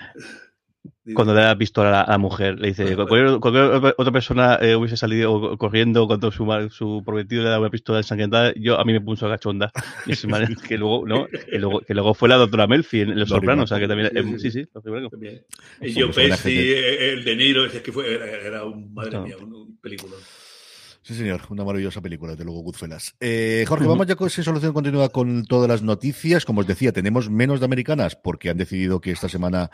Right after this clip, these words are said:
Speaker 3: la tenían todo el mundo casi de asueto, quitando quizás posiblemente lo de Disney Plus, que comentaremos después. Pero empezamos con Apple T V Plus, que nunca falla.
Speaker 2: Ujú, sí, y con dos an-, dos anuncios, y bastante pe-, pe-, peculiar lo-, lo-, los dos. Uno, anuncio de, de un fichaje para,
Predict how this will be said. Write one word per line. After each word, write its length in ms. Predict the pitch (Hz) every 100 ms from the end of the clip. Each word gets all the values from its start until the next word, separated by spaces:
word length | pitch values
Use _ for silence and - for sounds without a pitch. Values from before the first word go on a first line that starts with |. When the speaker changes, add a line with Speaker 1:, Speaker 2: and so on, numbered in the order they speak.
| - -
Speaker 3:
la 160 | 92 87
tenían 260 | 90 92
todo 140 | 92 90
el 60 |
mundo 260 | 90 90 85
casi 240 | 90 -
de 180 | 87 85
asueto, 460 | 82 - 110 110 127
quitando 400 | 87 101 95 76
quizás 180 | 78 80
posiblemente 460 | 82 82 78 71
lo 100 | 73
de 80 | 76
Disney 240 | 78 78
Plus, 240 | 78 73 -
que 80 | 78
comentaremos 380 | 78 78 80
después. 340 | 78 - 127 - - - -
Pero 120 | 135
empezamos 340 | 127 131 139 127
con 120 | 123
Apple 160 | 113
T 100 | 107
V 100 | 104
Plus, 240 | 92 131 -
que 100 | 92
nunca 220 | 98 87
falla. 240 | 67 64 - _ _ _ _ -
Speaker 2:
Ujú, 220 | 131 131 -
sí, 180 | 120 139
y 220 | 107 95
con 140 | 104 98
dos 120 | 110
an-, 160 | 113 110
dos 120 | 113
anuncios, 400 | 110 139 - 98 -
y 60 |
bastante 380 | 95 95 101 131
pe-, 80 | 127
pe-, 240 | 135 120
peculiar 340 | 120 117 113 110
lo-, 120 | 101
lo-, 160 | 104
los 220 | 98 95 87
dos. 200 | 98 - - -
Uno, 220 | 127 147 104
anuncio 380 | 113 131 143
de, 200 | 135 131
de 160 | 127 127
un 60 | 120
fichaje 380 | 123 135 117
para, 320 | 104 98 98